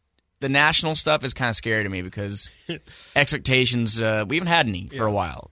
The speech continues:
Speaker 1: So now we're kinda slowly getting the, those again. But how can you not when you have the names we have on our team?
Speaker 2: Mm-hmm.
Speaker 1: I mean, De'Aaron Fox, Domantas Sabonis, Kevin Huerter, Malik Monk, those aren't nobodies in the, in N B A. Those are, those are N B A players. So
Speaker 2: Yeah.
Speaker 1: we'll see what
Speaker 2: Completely
Speaker 1: happens.
Speaker 2: agree.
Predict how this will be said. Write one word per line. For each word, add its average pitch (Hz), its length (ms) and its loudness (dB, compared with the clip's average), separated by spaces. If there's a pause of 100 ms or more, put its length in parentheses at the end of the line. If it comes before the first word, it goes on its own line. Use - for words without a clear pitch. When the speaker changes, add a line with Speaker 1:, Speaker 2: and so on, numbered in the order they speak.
Speaker 1:
So - 140 -12
now 120 240 2
we're 110 120 -2
kinda 110 360 -4
slowly 139 540 0
getting 120 180 -2
the, 127 140 -2 (420)
those 151 180 4
again. 143 300 4
But 131 100 2
how 143 180 4
can 185 140 -2
you 151 80 4
not 123 240 6
when 123 120 0
you 120 80 0
have 117 200 2
the 113 80 0
names 113 340 0
we 110 80 0
have 107 140 0
on 107 60 -2
our 104 120 -2
team? 139 240 -2
Speaker 2:
Mm-hmm. 104 60 -4
Speaker 1:
I 104 40 -4
mean, 107 220 -4
De'Aaron 139 400 0
Fox, 143 480 2
Domantas 123 340 2
Sabonis, 117 400 2
Kevin 117 280 0
Huerter, 117 260 2
Malik 110 320 -4
Monk, 110 240 -2
those 113 180 -2
aren't 113 260 0 (680)
nobodies 110 640 0
in 104 60 -4
the, 107 180 -2
in 110 80 0
N 110 120 0
B 107 120 0
A. 104 60 0
Those 104 160 -4
are, 101 120 -6 (140)
those 123 180 -2
are 107 60 -2
N 123 160 0
B 107 180 -2
A 95 40 -8
players. 95 600 -8
So 90 340 -12 (280)
Speaker 2:
Yeah. - 60 -18 (680)
Speaker 1:
we'll 139 80 -6
see 180 100 -2
what 180 60 0
Speaker 2:
Completely - 20 2
Speaker 1:
happens. 175 320 -4
Speaker 2:
agree. - 80 -16